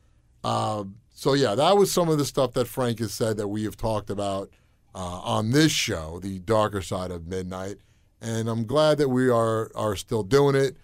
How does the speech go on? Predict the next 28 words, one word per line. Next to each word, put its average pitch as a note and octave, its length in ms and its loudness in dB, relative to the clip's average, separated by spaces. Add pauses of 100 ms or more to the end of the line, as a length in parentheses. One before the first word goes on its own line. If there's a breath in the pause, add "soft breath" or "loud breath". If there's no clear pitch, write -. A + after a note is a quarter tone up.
(320)
It's A2 160 -10
a G#2 100 0
hundred D3+ 400 2
episodes. C#3 760 2
I D3+ 140 0
don't E3 180 -2
know C#3+ 460 2 (300 soft breath)
any E3+ 280 2
other D3 280 2
podcast, C3+ 960 -2 (520)
uh, G2+ 680 -8 (220)
that A2+ 380 -4 (460)
produced, B2+ 600 0
is A2 140 -2
produced C#3 440 0
by A2 180 0
Red A2+ 340 2
Apple G#2+ 560 0 (320)
besides E3 800 2 (440)
the A#2 580 -2
show F3 500 2 (160)
podcasts, F2+ 920 -8 (840)
uh, A2 260 -2
that C3+ 160 2
has D3+ 140 4
a B2+ 40 0
hundred C3 260 2
episodes. F2+ 580 -2